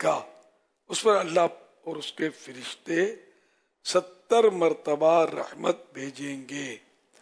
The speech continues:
صلو علی الحبیب، صلی اللہ علی محمد۔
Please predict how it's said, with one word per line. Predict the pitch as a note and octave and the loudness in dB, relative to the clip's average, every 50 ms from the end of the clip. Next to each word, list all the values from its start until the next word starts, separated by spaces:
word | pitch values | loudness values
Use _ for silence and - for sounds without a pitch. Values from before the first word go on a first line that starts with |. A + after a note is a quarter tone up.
| _ - - - - - - - - - - - - | _ -20 -20 -20 -20 -20 -20 -20 -20 -20 -20 -16 -12
صلو | - - F3+ F3+ F3+ F3 F#3+ G3+ G3+ G3+ G3+ G3 G3 G3 F#3+ F3+ F3 E3+ | -2 0 0 2 2 4 4 4 6 4 4 4 4 4 6 6 6 6
علی | E3+ F3+ | 4 4
الحبیب، | F3+ F3+ F3 E3+ C#3 - - - - D#3 D#3 E3+ G3 G#3 G#3 G3 F3+ E3 - C3+ C3 - - - - - - - - - - - - - - - - | 2 2 2 0 -4 -4 -4 -4 -4 -4 0 2 2 4 4 4 4 2 0 -4 -14 -20 -20 -20 -20 -20 -20 -20 -20 -20 -20 -20 -20 -18 -14 -4 0
صلی | G3 F#3 F#3 F3+ | 2 2 4 4
اللہ | E3+ E3 E3 D#3+ D#3+ E3 E3+ F3+ F#3+ - C4+ - E3+ | 2 4 4 4 4 4 2 2 0 -2 -4 -4 -4
علی | E3 D#3+ D#3 D#3+ D#3+ E3 E3 D#3+ D#3+ D#3 D3+ C#3+ - | -2 -2 0 0 0 0 0 0 -2 -4 -6 -8 -12
محمد۔ | - - - - - - - D#3+ E3 E3 E3 E3 F3 E3+ - | -16 -14 -12 -12 -12 -12 -12 -14 -18 -12 -8 -6 -6 -6 -8